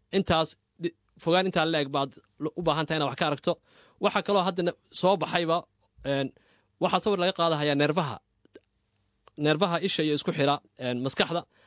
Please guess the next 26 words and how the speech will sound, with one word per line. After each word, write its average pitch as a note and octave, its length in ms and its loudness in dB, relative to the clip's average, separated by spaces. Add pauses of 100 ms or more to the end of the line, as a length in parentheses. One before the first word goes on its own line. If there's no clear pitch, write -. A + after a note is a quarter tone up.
(140)
ayaa E3 180 2
sawir E3+ 200 -2
laga E3 220 4
qaadahayaa. E3+ 440 2 (380)
Sawirkaa F3+ 320 0
laga F3 120 2
qaadaana D#3+ 340 0
tusahayaa D3 480 0
haddii D3+ 180 -2
wax D#3 140 -4
dhib D3+ 100 0
ah B2+ 60 2
u A2+ 60 -6
jiro. G#2 220 -10 (460)
Marka F3 260 -2
hadday E3 220 2
soo G3 180 2
baxdo F3 180 0
qofka F3 240 -4
glucoma D#3+ 420 0
inuu E3+ 160 0
qabo, E3 280 2 (680)
waxaa E3+ 200 0
lagu F3 160 -4
daaweyn D3+ 340 2
karaa, C3+ 340 0